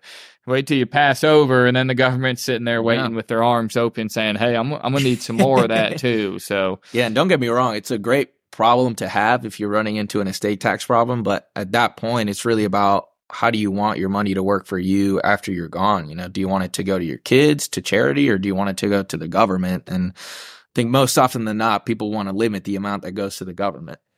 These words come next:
Speaker 1: Yeah, whenever I see people, I say, "Look, we, we got a few options here." Uh, we got, I think it's four total off the top of my head,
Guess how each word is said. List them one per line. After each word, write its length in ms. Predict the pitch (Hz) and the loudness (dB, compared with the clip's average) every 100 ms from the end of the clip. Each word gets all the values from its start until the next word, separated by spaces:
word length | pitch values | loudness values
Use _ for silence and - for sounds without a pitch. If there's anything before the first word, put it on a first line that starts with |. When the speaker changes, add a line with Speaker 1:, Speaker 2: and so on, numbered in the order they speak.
| _ | _
Speaker 1:
Yeah, 380 | 113 123 139 139 | 2 4 6 4
whenever 300 | 139 143 135 | 4 4 6
I 100 | 135 | 4
see 200 | 131 131 | 4 2
people, 320 | 117 127 117 | 4 2 4
I 80 | 117 | 2
say, 180 | 110 113 | 2 0
"Look, 360 | 107 110 101 - | 2 0 0 -2
we, 180 | 113 98 104 | -2 -4 -4
we 100 | 113 | 0
got 180 | 131 120 | 2 2
a 60 | |
few 280 | - 123 110 | 2 2 4
options 480 | 101 104 - 101 - | 4 2 -2 -6 -4
here." 360 | 104 104 104 - - - _ - | -2 0 -2 -6 -20 -20 _ -10
Uh, 140 | 90 98 | -6 -2
we 80 | |
got, 220 | 104 117 - | 0 0 -2
I 40 | |
think 260 | - 151 127 | -2 -2 -2
it's 120 | - | -4
four 480 | - 131 127 127 120 | -4 0 2 2 2
total 400 | 117 123 123 131 | 2 2 0 -2
off 160 | 127 | -2
the 80 | - | -2
top 40 | 120 | 0
of 40 | |
my 140 | 120 127 | 2 2
head, 340 | 123 127 127 | 2 0 -2